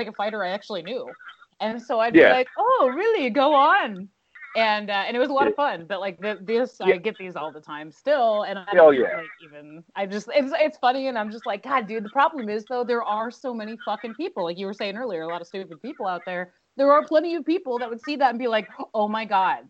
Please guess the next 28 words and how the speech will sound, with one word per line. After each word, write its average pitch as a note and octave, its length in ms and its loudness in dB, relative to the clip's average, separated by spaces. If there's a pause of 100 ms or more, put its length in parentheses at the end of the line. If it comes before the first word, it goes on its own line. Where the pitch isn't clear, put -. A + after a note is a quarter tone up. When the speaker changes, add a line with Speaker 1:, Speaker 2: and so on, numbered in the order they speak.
(240)
Speaker 1:
Randy G3+ 380 -6
just - 380 -10
followed F#3+ 420 -2
me A3 220 -10
and F#3+ 260 -8
D F#3+ 160 -6
M'd D#3+ 160 -6
me. - 220 -18 (200)
Holy F3+ 240 -2
shit." - 280 -14 (200)
Speaker 2:
Oh, C#3+ 140 12
yeah. F#2 220 4 (240)
Oh, C#3 200 10
I, C#3 200 6
I F3 280 10
had E3 260 8
a C#3 80 6
dude, A#2+ 520 4 (420)
uh, C3 420 10
I C3 220 8
<laughs> - 180 2
was D3+ 140 6
watching C#3+ 520 8 (200)
some D3 180 8
U C#3 180 8
F C#3+ 100 6 (140)
C D3 140 4 (140)
fights C#3 240 0